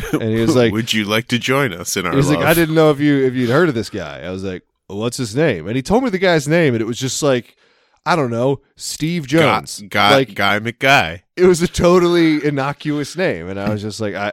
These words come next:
Speaker 1: I, I don't know who that is." He was like, "Yeah, see, this guy, all right, so I'm hanging, and I'm not gonna do the accent, but he's just, he's got an accent saying all this, which really brings home the fact that you, like, you're like, 'Oh, yeah,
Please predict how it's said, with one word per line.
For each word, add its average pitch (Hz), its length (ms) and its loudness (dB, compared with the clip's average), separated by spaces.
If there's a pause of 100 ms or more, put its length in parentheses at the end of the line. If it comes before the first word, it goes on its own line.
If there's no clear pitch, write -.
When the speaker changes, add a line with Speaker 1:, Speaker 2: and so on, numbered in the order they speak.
Speaker 1:
I, 104 220 -8
I 107 140 -4
don't 147 200 2
know 113 180 -2
who 101 40 -2
that 92 160 -8
is." 82 160 -10
He 107 60 -14
was 107 80 -10
like, - 240 -8
"Yeah, 110 220 -4
see, 135 380 -2
this 175 180 0
guy, 131 360 4 (300)
all 123 100 0
right, - 200 -8
so 110 300 0 (360)
I'm 123 100 -4
hanging, 165 260 2
and 131 380 -2
I'm 139 80 -2
not 175 160 2
gonna 147 140 -2
do 143 80 2
the 120 160 0
accent, 98 380 -6
but 107 80 -8
he's 117 120 -4
just, 117 260 -6
he's 117 140 -4
got 139 180 2
an 113 80 -4
accent 110 440 -6
saying 98 260 -6
all 90 140 -6
this, 87 200 -10
which 113 160 -10
really 131 280 4 (160)
brings 127 340 0
home 117 280 2
the 92 80 -8
fact 104 340 -2
that 113 80 -8
you, 110 160 -4
like, 101 200 -6
you're 113 120 -4
like, - 120 -8
'Oh, 196 60 0
yeah, 147 260 2